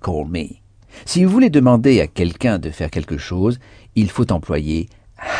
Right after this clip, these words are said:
have. Will you have ? Après have, puisqu'il s'agit d'une personne, on emploie l'infinitif sans le to. Will you have him call me ? Will you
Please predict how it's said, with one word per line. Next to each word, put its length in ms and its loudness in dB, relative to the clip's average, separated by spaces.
have. 320 -6
Will 340 6
you 300 0
have ? 480 -12
Après 460 0
have, 440 0
puisqu'il 300 -8
s'agit 280 -4
d'une 200 -8
personne, 540 -2
on 160 6
emploie 400 2
l'infinitif 920 -4
sans 380 -6
le 140 -10
to. 260 -8
Will 380 6
you 340 2
have 500 -2
him 320 -2
call 280 -8
me ? 320 -8
Will 320 8
you 300 2